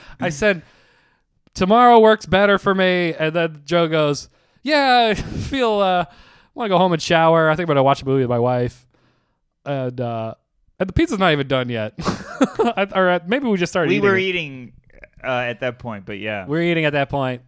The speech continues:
Speaker 1: So, uh, I got so, like, it was the rush of adrenaline, the cancel plans, and then just the confusion of,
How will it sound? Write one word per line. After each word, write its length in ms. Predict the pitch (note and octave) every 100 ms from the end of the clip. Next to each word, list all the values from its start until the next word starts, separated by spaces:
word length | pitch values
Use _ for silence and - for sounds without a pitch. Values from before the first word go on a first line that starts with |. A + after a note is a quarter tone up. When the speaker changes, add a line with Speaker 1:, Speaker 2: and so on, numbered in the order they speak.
| _ _
Speaker 1:
So, 400 | - C#3 B2+ B2
uh, 280 | A#2 A2+ A#2 _ _ _ _ _ _ _ _ _ _
I 80 | D3+
got 180 | D#3 D3
so, 560 | - F#3 F3+ F3 D#3+
like, 420 | D3 B2+ A#2 - -
it 100 | E3
was 160 | D#3 B2+
the 120 | D3
rush 320 | C3+ E3 E3
of 80 | E3
adrenaline, 500 | C#3+ C3+ C#3 C#3+ C#3
the 60 | B2+
cancel 440 | - C#3 C3+ D3
plans, 760 | - C#3 C3 C3 C#3 D3+ - - _ _
and 140 | C3 C3
then 260 | C3 C3
just 260 | B2+ B2+ -
the 160 | C3 A2+
confusion 760 | - B2 - C#3 C#3 C#3+ C#3+ C3
of, 360 | A#2 A2 -